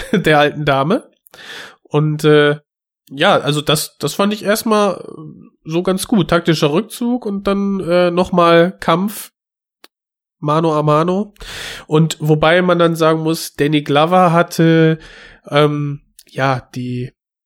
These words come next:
die Situation, also die, die, die taktische Überraschung hat er noch auf seiner Seite, weil er quasi besiegt war, aber immer noch diesen, diese, diese,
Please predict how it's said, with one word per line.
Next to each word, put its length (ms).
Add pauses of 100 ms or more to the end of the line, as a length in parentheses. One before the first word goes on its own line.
(800)
die 220
Situation, 840
also 240
die, 360
die, 580 (560)
die 140
taktische 800 (100)
Überraschung 840
hat 160
er 200
noch 200
auf 140
seiner 320
Seite, 460 (500)
weil 180
er 140
quasi 880 (200)
besiegt 640
war, 400
aber 220
immer 240
noch 340
diesen, 600
diese, 360
diese, 440